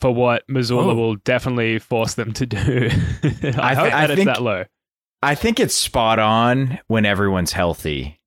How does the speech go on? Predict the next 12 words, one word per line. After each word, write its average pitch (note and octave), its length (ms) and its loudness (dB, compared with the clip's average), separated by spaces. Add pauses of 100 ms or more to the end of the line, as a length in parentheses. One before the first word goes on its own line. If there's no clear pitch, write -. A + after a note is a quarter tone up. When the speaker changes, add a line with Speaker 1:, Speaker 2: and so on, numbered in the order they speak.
(140)
Speaker 1:
Sure, F#2+ 200 -4
okay. G#2 120 -4
Speaker 3:
But, G2 140 2
Speaker 2:
Yeah. C#3 60 0
Speaker 3:
like, G#2 200 0
if A#2+ 200 -2
we're, C#3 160 2
if C3 180 0
we're A#2+ 140 0
trying B2 340 0
to, A2+ 120 2
like, F#2+ 420 0